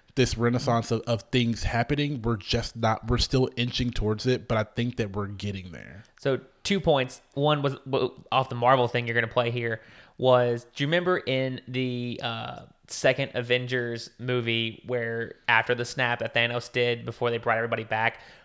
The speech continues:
Speaker 2: how Captain America was doing the, uh
Speaker 1: Yes, and they tried to say they had that gay character in the, in the show. Those fuckers.
Speaker 2: Well, first off, do you know who that is? The guy who played that character?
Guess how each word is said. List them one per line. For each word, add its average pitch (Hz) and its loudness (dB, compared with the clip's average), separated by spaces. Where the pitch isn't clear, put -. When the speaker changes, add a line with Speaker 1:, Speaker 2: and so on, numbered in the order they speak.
Speaker 2:
how 127 2
Captain 123 0
America 117 0
was 113 0
doing 113 -4
the, 110 -6
uh 107 -8
Speaker 1:
Yes, 131 8
and 120 0
they 135 6
tried 135 4
to 123 4
say 127 2
they 123 6
had 117 2
that 113 2
gay 110 4
character 113 0
in 113 -2
the, 107 -4
in 113 -4
the 110 0
show. 110 4
Those 117 -2
fuckers. - -2
Speaker 2:
Well, 147 2
first 240 8
off, 127 6
do 147 2
you 190 4
know 196 4
who 185 4
that 123 4
is? 117 0
The 139 -2
guy 135 6
who 139 2
played 127 2
that 117 -4
character? 107 -8